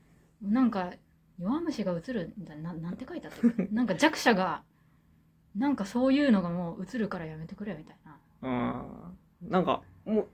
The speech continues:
Speaker 2: どうしてと思うほど、なんか、強すぎるんよね、
Speaker 1: うん。
Speaker 2: 水木が、なんか。
Speaker 1: そうそう。いや、だから、なんか、もう、すごい、こ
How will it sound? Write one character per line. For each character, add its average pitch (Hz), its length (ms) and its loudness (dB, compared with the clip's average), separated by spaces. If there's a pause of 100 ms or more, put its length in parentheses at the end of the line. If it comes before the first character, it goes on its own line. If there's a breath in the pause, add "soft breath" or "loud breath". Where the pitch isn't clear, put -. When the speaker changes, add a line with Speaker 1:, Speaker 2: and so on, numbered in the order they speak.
(140)
Speaker 2:
ど 277 440 10
う 285 60 8
し - 100 0
て 214 120 6
と 185 140 6
思 202 200 8
う 190 40 2
ほ 170 140 -2
ど、 151 80 0
な 170 120 2
ん 151 40 0
か、 123 140 -2
強 262 340 8
す 277 200 0
ぎ 247 120 8
る 175 120 8
ん 233 60 2
よ 233 80 10
ね、 196 200 6
Speaker 1:
う - 20 0
ん。 165 40 2
Speaker 2:
水 165 180 4
木 - 120 -12
が、 143 80 -2
な 151 100 -2
ん 143 40 -2
か。 127 80 2
Speaker 1:
そ 98 60 4
う - 60 0
そ 185 300 -8
う。 - 40 -20 (520)
い - 20 -6
や、 254 40 2
だ 285 80 8
か - 100 8
ら、 226 40 10
な 392 160 10
ん 349 80 2
か、 277 100 8
も 247 120 10
う、 220 40 8
す 285 180 -2
ご 415 140 10
い、 285 120 6
こ 208 380 4